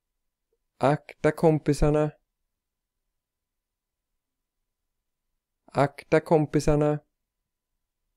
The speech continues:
Akta kompisarna.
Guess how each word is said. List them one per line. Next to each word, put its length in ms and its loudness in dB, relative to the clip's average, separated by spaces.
Akta 500 -2
kompisarna. 760 0